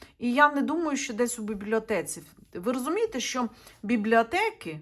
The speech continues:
всі книжки, все, весь інформаційний простір перевіряється ім-, е, цією сімейкою. Ви повинні розуміти, що вони це вс-, абсолютно весь світ контролюють.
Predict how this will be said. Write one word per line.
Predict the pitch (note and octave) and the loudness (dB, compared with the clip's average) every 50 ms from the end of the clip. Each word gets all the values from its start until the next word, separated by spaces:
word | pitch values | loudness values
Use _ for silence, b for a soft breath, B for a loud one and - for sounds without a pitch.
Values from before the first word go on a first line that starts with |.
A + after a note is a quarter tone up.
| - - | -12 -8
всі | - - - D4+ C#4 | -6 -4 -4 -4 -4
книжки, | C#4+ - A3 G3+ G3 - - - - A#3 A3 A3+ A#3+ C#4 C#4 - _ _ _ _ _ _ _ _ _ _ _ _ _ - - - - | -4 -4 -6 -4 -4 -6 -8 -8 -6 -4 -4 -4 -4 -6 -10 -16 _ _ _ _ _ _ _ _ _ _ _ _ _ -20 -20 -20 -14
все, | - - - C4 B3+ B3 - - | -8 -4 -2 0 0 -2 -2 -4
весь | F#3+ F3+ D#3 E3+ A3+ B3+ C#4 C#4 - - - | -10 -8 -2 2 2 4 2 2 -2 -4 -4
інформаційний | A#3 G#3 G3 - A3 A3 G#3 A3+ A3+ A3 - C#4+ D4 C#4 A#3 F3+ | -4 -4 -4 -2 -2 0 0 0 0 0 -2 -4 -2 -2 -2 -2
простір | E3+ - G3+ A3 A3 G#3 F#3+ F3+ - - - - A#3 - - B B B B B B B B | -4 -2 2 4 4 4 4 2 -2 -6 -10 -12 -12 -14 -14 B B B B B B B B
перевіряється | - C4+ C#4 C#4+ C#4+ - B3 B3 A#3 A#3 A3+ B3 C4 C4 - - B3 | 6 6 6 8 6 4 4 4 4 4 4 2 0 -4 -6 -8 -8
ім-, | - - A3+ A3+ A3+ - - | -6 -4 -4 -4 -2 -2 -2
е, | A3 A3 A3 G#3+ G#3 | -2 0 0 -2 -2
цією | - - G#3+ F#3+ G3+ G#3+ A3 G#3 | -4 -4 -4 0 2 2 2 0
сімейкою. | G3+ - - G3 F#3+ F3+ F3 E3 D3 - - C#3+ C3+ - - - _ B B B B B B B | -2 -8 -8 -8 -6 -6 -6 -8 -10 -12 -14 -16 -14 -14 -16 -20 _ B B B B B B B
Ви | B3 D#4 | -6 -4
повинні | - F4 E4+ F#4 F#4 F4+ F4 F4 | -4 -2 -2 -2 0 0 2 2
розуміти, | D4+ D#4 C#4 B3+ D4+ D4 D#4+ F#4 F4 E4 D4 A#3+ | 0 0 0 -2 -2 -2 -2 -2 -2 -4 -4 -4
що | - - B3+ | -4 -2 -2
вони | A3+ C4 C#4 D#4 D4+ | 0 0 0 0 -2
це | C#4+ - D4 | -2 -2 -4
вс-, | - - - - - G#3 - | -2 0 0 0 -2 0 4
абсолютно | - A#3 A#3 - - - D4+ C#4+ C#4 C#4 C4 C4+ C4+ C4 | 6 6 6 6 2 -4 -2 -2 -2 -2 -4 -4 -4 -2
весь | A#3 A#3+ B3 A#3+ | 2 2 0 0
світ | - - - F#3+ G3 F#3 - | -2 -6 -8 -8 -10 -10 -10
контролюють. | - - E3+ E3+ D#3+ D#3 D#3 D3+ D#3 C#3+ C3+ - - - - | -12 -12 -12 -12 -10 -10 -10 -10 -8 -8 -10 -10 -12 -14 -18